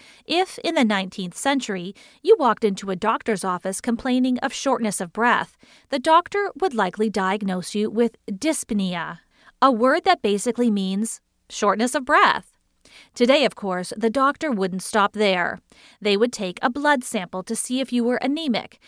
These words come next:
do an X-ray to search for a collapsed lung, or subject you to an echocardiogram to spot signs of heart disease.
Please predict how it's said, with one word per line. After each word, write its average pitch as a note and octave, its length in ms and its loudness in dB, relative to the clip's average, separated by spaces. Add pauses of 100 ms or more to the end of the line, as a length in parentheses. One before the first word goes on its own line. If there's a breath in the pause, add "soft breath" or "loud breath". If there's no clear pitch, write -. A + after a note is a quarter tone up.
(180 soft breath)
do A3+ 160 4
an B3 160 6
X-ray G3 480 -2
to - 80 -6
search B3+ 340 -2
for B3+ 300 -2
a B3 60 -4
collapsed G#3 580 -2
lung, A3 400 2
or A3+ 320 2 (300 loud breath)
subject D4+ 500 0
you E4+ 180 -2
to D4+ 220 -4
an C#4 200 0 (140)
echocardiogram B3 1080 -2
to A3 100 -4
spot A3+ 320 0
signs F3+ 320 -2
of A3+ 100 -4
heart A3 220 2
disease. F3 680 -6